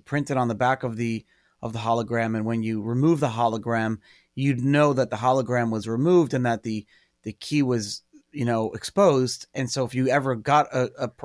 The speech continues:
a, a coin that had the, the, the hologram removed, you'd know about it. And so how did you go about securing and printing the private keys on the first coins? And how did you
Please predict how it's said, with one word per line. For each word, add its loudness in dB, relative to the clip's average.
a, -6
a -16
coin 2
that 0
had 2
the, -4
the, -6
the -6
hologram 0
removed, 2
you'd -2
know 4
about 2
it. -6
And -4
so 2
how 2
did 0
you 0
go 6
about 4
securing 2
and -2
printing -2
the -6
private 2
keys -4
on 2
the 0
first 0
coins? 0
And -4
how 0
did 0
you -2